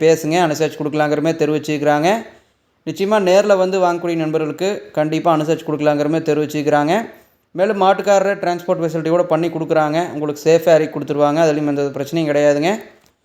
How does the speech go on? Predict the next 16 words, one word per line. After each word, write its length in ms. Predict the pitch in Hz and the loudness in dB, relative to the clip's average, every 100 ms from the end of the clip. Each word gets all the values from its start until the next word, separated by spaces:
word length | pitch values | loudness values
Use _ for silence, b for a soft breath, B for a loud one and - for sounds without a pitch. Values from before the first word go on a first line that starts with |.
| _ | _
பல் 160 | 160 185 190 | -8 -6 2
போடாத 440 | 190 180 180 190 202 | 4 6 4 2 2
தலையீத்து 400 | 165 175 180 185 170 | 0 0 -4 -6 -4
சினை 180 | 160 165 160 | -2 0 0
மாடுங்க. 300 | 156 151 185 202 156 | 0 0 -4 -4 -6
இன்னும் 180 | 147 143 | -6 0
கண்ணு 200 | 156 175 170 | 0 0 2
போடுறதுக்கு 320 | 160 156 196 | 2 4 0
ஒரு 80 | 156 | 2
பத்துலேருந்து 420 | 151 156 165 175 | 0 0 0 2
ஒரு 80 | 151 147 | 2 2
பதினஞ்சு 340 | 156 156 147 | 0 0 -2
நாள் 140 | 165 156 | -2 -2
பக்கமா 200 | 143 156 143 | -2 -2 0
டைம் 180 | 147 147 | -2 -2
இருக்குதுங்க. 340 | 143 143 147 | -4 -4 -4